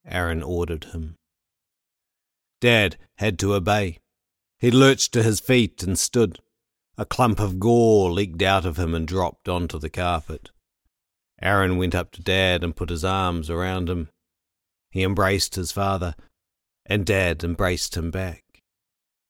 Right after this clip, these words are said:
Aaron buried his head in the crook of Dad's strong, blood-soaked shoulder and inhaled the scent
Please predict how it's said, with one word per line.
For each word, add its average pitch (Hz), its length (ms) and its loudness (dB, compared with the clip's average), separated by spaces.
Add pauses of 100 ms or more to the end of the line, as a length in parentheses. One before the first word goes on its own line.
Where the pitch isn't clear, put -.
(360)
Aaron 98 420 2
buried 98 340 4
his 92 160 -2
head 101 300 2
in 90 100 -2
the 87 80 -4
crook - 260 -6
of 80 140 -6
Dad's 92 320 -2
strong, 90 540 -2 (400)
blood-soaked 98 720 0
shoulder 90 680 -2 (640)
and 95 180 -2
inhaled 95 680 0
the 87 100 -4
scent - 500 -4